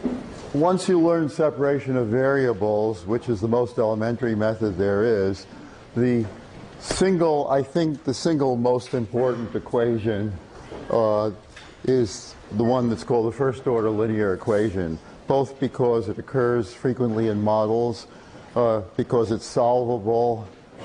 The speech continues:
and, uh, I think that's enough. The, if you drop the course after today, you'll still have learned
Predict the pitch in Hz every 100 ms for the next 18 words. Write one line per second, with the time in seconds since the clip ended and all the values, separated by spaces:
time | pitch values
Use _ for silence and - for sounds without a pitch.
0 | - - 117 117 113 107 104 104 104 101
1 | 107 95 - - - - - - - -
2 | - - 67 98 120 131 104 98 95 98
3 | 104 92 76 - - - - - 120 131
4 | 127 107 - - - - - - - -
5 | - - 120 127 104 135 139 - 127 139
6 | 127 - 127 120 - 123 120 117 113 113
7 | 107 107 - 123 113 92 104 107 92